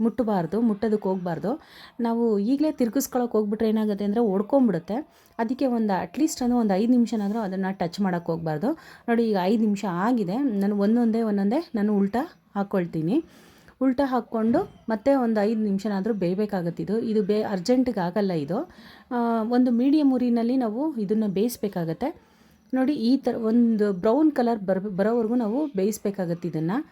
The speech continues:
ಕರಿ ಕರಿ ಅನ್ಬೇಕು, <clears throat> ಆವಾಗಲೇ ಚೆನ್ನಾಗಿರೋದು ವಡೆ.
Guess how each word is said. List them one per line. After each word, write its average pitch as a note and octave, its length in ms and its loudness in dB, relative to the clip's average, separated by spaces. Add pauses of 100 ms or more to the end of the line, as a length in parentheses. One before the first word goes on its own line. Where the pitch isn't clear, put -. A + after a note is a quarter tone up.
(280)
ಕರಿ C4+ 220 4
ಕರಿ C4 340 0
ಅನ್ಬೇಕು, G3+ 640 -2 (180)
<clears throat> A3 260 2
ಆವಾಗಲೇ A3+ 280 2
ಚೆನ್ನಾಗಿರೋದು G3+ 680 0
ವಡೆ. F#3+ 220 0